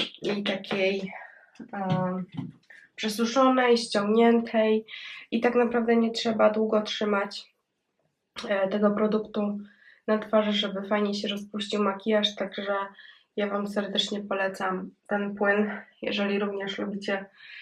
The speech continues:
taką formę zmywania makijażu, to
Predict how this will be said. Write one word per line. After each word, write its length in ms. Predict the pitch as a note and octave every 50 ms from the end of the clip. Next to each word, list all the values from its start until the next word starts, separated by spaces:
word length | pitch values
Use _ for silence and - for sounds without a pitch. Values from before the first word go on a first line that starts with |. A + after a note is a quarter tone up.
| - _
taką 340 | - A3+ A3+ A3 A3 G#3+ G#3+
formę 280 | A3 G#3 G#3 G#3 G3+ G3+
zmywania 420 | G3+ G#3 G3 G3+ G3 G3 G3 G3
makijażu, 720 | F#3+ F#3+ F#3+ F#3+ - G3+ G3 F#3 F#3+ F#3+ G3 G3+ G3+ G3+
to 460 | - F#3+ F3+ F3+ F3+ F#3 F3+ F3+ -